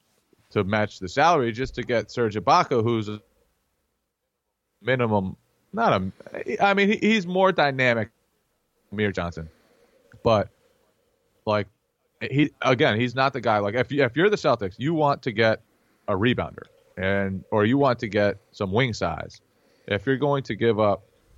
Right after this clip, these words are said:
and, and you can get a, a, a cheaper guy to do those things, I think, than, than Ibaka. So I,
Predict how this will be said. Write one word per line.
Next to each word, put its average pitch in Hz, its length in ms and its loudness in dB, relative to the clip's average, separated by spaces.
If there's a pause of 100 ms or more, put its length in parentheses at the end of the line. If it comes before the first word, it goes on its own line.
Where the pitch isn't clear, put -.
(120)
and, 123 160 0
and 135 160 2
you 156 140 0
can 143 180 -10
get 139 200 2
a, 104 400 0
a, - 20 -14 (200)
a 104 120 -2
cheaper 123 600 0 (220)
guy 104 440 0
to 98 160 -12
do 120 200 -4
those 104 240 -2
things, 92 380 -4
I 92 100 2
think, 95 360 -4
than, 92 400 -2
than 95 340 2
Ibaka. 90 640 0 (720)
So 98 480 0 (420)
I, 117 300 2